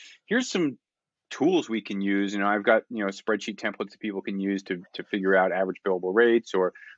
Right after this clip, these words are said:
total agency costs and things like that. But it comes down to, to your point, man, and it, I think it always has to come down to that. What are your goals and what do you want?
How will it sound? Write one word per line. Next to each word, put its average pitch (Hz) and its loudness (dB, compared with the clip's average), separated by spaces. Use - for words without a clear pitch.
total 98 4
agency 92 -4
costs 98 2
and 87 -12
things 104 -4
like 87 -4
that. 104 0
But - -6
it 92 -12
comes 98 -4
down 107 -2
to, 95 -4
to - -14
your 98 -4
point, 123 -4
man, 92 -8
and 98 -6
it, 90 -8
I - -8
think 113 -4
it - -8
always 113 0
has 113 -10
to - -20
come 107 -6
down 120 2
to 92 0
that. 87 2
What 92 -2
are 101 -2
your 95 0
goals 87 0
and 90 -14
what 95 -6
do 95 -6
you 98 -2
want? 92 -4